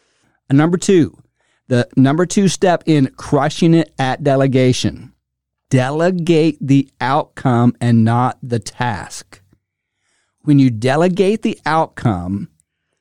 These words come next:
and the person can make decisions to navigate to achieve the desired outcome, uh, let's say that you would delegate to someone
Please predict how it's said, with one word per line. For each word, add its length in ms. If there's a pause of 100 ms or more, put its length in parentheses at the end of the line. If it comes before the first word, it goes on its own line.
(260)
and 140
the 80
person 540
can 360 (120)
make 400
decisions 800
to 120
navigate 1080 (300)
to 200
achieve 600
the 160
desired 640
outcome, 720 (720)
uh, 100
let's 240
say 340 (380)
that 140
you 80
would 120
delegate 600
to 100
someone 840